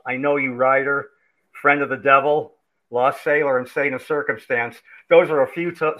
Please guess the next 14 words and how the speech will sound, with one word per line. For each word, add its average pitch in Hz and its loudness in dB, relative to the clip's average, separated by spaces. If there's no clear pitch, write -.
songs 147 4
that 123 -2
people 151 0
absolutely 135 -2
lose 165 0
their 135 0
mind 165 4
over 120 2
when 120 -8
the 120 -4
band 131 -4
plays 143 -4
them 113 -12
live. 120 -4